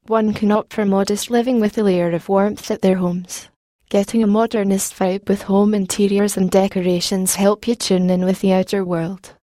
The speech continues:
Bangalore is a beautiful place with lovely weather and one can really enjoy every bit of staying home surrounded by greenery. Having a cozy home with all the necessities for storage, decorations and fittings will accentuate the beauty of living spaces.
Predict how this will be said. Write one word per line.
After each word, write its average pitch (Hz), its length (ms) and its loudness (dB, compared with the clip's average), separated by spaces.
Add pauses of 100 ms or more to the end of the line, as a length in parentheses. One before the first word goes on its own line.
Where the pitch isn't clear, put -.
(240)
Bangalore 214 400 2
is 190 160 0
a 208 60 -2
beautiful 226 480 -2
place 180 420 0
with 185 160 -2
lovely 208 380 0
weather 226 340 2
and 262 260 2
one 196 240 2
can 190 200 -2
really 180 240 2
enjoy 196 400 0
every 220 260 0
bit 196 280 -2
of 180 100 -4
staying 208 340 -2
home 185 240 -4
surrounded 180 680 -2
by 175 160 0
greenery. 180 600 -4 (380)
Having 220 360 0
a 190 60 -6
cozy 214 340 0
home 196 280 2
with 185 180 0
all 196 120 2
the 208 120 -2
necessities 208 800 -2
for 180 160 -6
storage, - 720 -4 (180)
decorations 196 800 -2
and 185 180 -4
fittings 277 460 0
will 247 180 0
accentuate 226 720 0
the 202 100 -4
beauty 214 380 0
of 190 120 -6
living 185 340 -2
spaces. - 760 -4